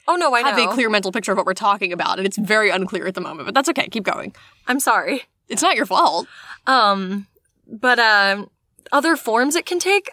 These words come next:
Speaker 1: The Noparabo is a favorite transformation of mysterious animal yokai like Kitsune, Tanuki, and
Speaker 2: Mm-hmm.
Speaker 1: especially Mujina, which, um, are like, or, yeah, Mujina, um, they're like little, um,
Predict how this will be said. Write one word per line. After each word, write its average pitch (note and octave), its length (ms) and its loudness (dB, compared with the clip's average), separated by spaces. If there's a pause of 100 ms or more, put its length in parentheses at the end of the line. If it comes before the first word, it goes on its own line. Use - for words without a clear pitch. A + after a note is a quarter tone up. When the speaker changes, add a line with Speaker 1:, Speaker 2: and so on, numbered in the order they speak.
Speaker 1:
The B3 180 2
Noparabo B3 720 2
is A3 140 -2
a G#3+ 60 -2
favorite A3 520 -2
transformation G#3+ 840 -2
of G3+ 140 -2
mysterious G#3 600 0
animal G3+ 340 -4
yokai C4 520 0
like G#3 160 -2
Kitsune, A3 600 0
Tanuki, G3+ 760 2
and F#3+ 300 0
Speaker 2:
Mm-hmm. G3+ 80 -2
Speaker 1:
especially G3+ 540 -2 (440)
Mujina, A3 500 2
which, A#3+ 200 0 (140)
um, G3+ 420 2
are G3 260 4
like, F#3 460 0
or, G3 300 2 (100)
yeah, G#3+ 280 0
Mujina, G#3+ 500 0
um, G3 300 2
they're G#3 200 0
like G#3 300 0
little, G3 400 0
um, E3+ 420 -2